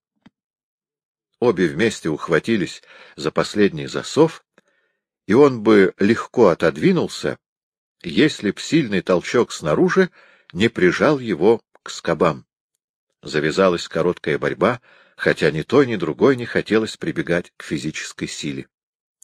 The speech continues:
Роса, вероятно, одержала бы верх, если б второй, ещё более сильный удар снаружи не помог высвободить засов.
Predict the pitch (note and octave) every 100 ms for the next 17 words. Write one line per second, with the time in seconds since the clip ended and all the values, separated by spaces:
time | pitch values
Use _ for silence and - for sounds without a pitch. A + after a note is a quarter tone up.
0 | _ _ _ _ - D2+ - A#2 G#2+ G#2
1 | G#2 A2 A2 G#2 G#2 G2+ G2 F2+ A2 G#2
2 | G2 G#2 C3+ G#2+ - _ - - - D2
3 | A2+ - F#2 - - F2+ F2 D#3 F3+ E3+
4 | _ _ _ _ - C#2+ - - C#3+ D3
5 | D#3 D3+ D3+ - D3+ C3+ C3+ - A2+ A#2
6 | A#2+ - E2+ G2+ A2 G2 G2 - _ _
7 | _ - E2 - D#2 G#2+ D3 - - _
8 | F2+ D#2+ G#2+ - E2+ C#2+ D2 C#2 - -
9 | _ - - C2+ - C#2+ -